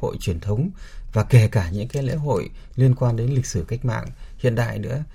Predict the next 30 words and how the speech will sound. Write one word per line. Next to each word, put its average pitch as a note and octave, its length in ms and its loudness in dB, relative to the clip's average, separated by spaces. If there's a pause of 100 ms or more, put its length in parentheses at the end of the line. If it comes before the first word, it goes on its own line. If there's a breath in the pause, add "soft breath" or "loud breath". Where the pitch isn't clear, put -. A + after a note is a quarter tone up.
(200 soft breath)
một A2 240 0
cách D3 220 0
văn C3+ 200 4
minh C3 180 4
lịch G2+ 140 -4
sự - 280 -4
và, E2+ 360 -4 (400 soft breath)
ờ, - 60 -6 (140)
đạt G2 180 0
được F#2 120 -2
cái A2+ 120 -2
hiệu A2+ 200 -2
quả - 320 -8
trong A2+ 240 -2
cái A#2 140 -4
việc G#2 180 -4 (380 loud breath)
tuyên C#3 200 6
truyền G#2+ 360 4 (300 soft breath)
cho B2+ 140 4
địa B2 180 2
phương C#3+ 400 6 (380 loud breath)
và E2+ 380 0 (160)
tham C3+ 200 4
gia B2 220 6
vào G2 200 -2
cái G2+ 140 -4
phát C3 180 -6
triển E2 200 -4
du A#2+ 180 -2
lịch, G2+ 160 0